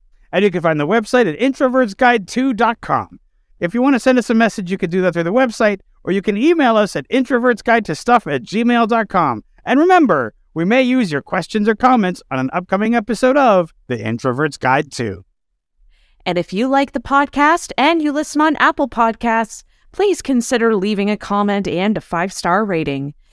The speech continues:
Speaker 2: Your comments and ratings help new people find the show. But even better, whether you li-, but even better, whether you listen on Apple Podcasts,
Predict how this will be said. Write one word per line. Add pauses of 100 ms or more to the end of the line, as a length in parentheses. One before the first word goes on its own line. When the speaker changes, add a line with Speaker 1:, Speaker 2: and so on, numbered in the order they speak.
(100)
Speaker 2:
Your
comments
and
ratings
help
new
people
find
the
show. (260)
But (120)
even
better, (300)
whether
you
li-, (920)
but
even
better, (320)
whether
you
listen
on
Apple
Podcasts,